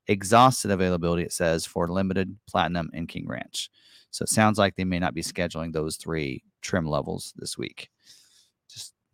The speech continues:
I'm just a messenger. Uh, limited availability for your twenty inch bright machined aluminum wheel. That's with the Caribou painted pockets. Well, that's a King Ranch wheel. Why did they list that? Okay. Um, and then also the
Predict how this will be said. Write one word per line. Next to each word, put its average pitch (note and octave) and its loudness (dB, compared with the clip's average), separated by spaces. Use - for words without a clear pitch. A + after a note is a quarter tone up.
I'm - -16
just - -6
a - -2
messenger. - -8
Uh, G2 8
limited C#3+ 8
availability G2+ 4
for G2+ 0
your G2+ 4
twenty G#2+ 0
inch - -4
bright G2+ 4
machined G#2 -2
aluminum F#2+ -2
wheel. A#2+ 4
That's - -4
with F2+ -6
the - -6
Caribou F#2+ -2
painted F#2+ -2
pockets. A2 -2
Well, E2 -8
that's - -8
a - -16
King F#2+ -10
Ranch G2+ -6
wheel. - -6
Why - -10
did F2 -6
they G2 -4
list F#2+ -6
that? - -8
Okay. - -2
Um, A2 2
and G#2+ 2
then A2 4
also G#2 4
the F#2 -2